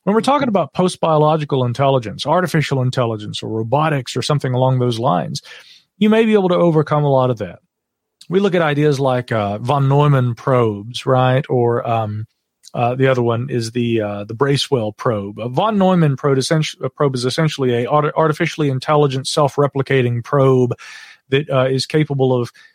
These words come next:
uh, traveling through space. It could be very small, but it may be able to utilize things like sunlight, um, from stars. Uh, so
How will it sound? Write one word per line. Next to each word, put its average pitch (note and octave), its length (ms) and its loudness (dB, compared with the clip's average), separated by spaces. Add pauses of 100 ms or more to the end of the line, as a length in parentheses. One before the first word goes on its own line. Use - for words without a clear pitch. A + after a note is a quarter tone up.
(180)
uh, B2+ 140 2
traveling D3+ 380 0
through D3 140 0
space. D3 420 0
It - 140 -14
could A3+ 140 -4
be A3+ 80 0
very F#3+ 220 2
small, E3+ 460 2
but D#3 140 2
it D3+ 60 -4
may D#3+ 160 2
be E3+ 80 2
able D3+ 160 2
to C#3 80 -2
utilize C#3+ 720 2
things C#3+ 200 0
like G#2+ 160 -6
sunlight, D3+ 680 2 (680)
um, B2+ 500 0
from A#2+ 460 -4
stars. B2 640 0
Uh, B2 280 -4 (220)
so C#3+ 220 -8